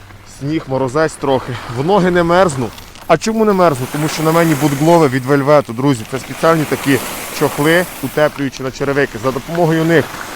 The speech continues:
Ваші ноги не промерзають, не продуваються і вам тепло. Двоє шкарпеток вас ніколи не врятують, а бутглови врятують. Наші, українські, ми старались зробити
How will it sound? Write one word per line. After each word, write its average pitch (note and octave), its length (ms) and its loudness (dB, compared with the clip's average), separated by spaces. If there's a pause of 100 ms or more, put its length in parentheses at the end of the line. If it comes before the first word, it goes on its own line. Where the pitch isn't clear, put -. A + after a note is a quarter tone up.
(200)
Ваші D3+ 300 0
ноги E3+ 280 4
не E3 200 0
промерзають, E3 760 0
не D3+ 120 -2
продуваються D3+ 760 0 (400)
і C3 60 -6
вам D3+ 280 -2
тепло. C3+ 420 -2
Двоє G3 220 2
шкарпеток G3+ 580 -2
вас F3 180 -4
ніколи F3+ 320 -2
не D3+ 100 -2
врятують, C3 480 -2 (380)
а C3 120 2
бутглови C#3+ 640 2 (220)
врятують. C3+ 600 0
Наші, C#3 320 2 (120)
українські, C#3+ 520 -2
ми C3 140 -6
старались C#3+ 400 0
зробити C3 420 -2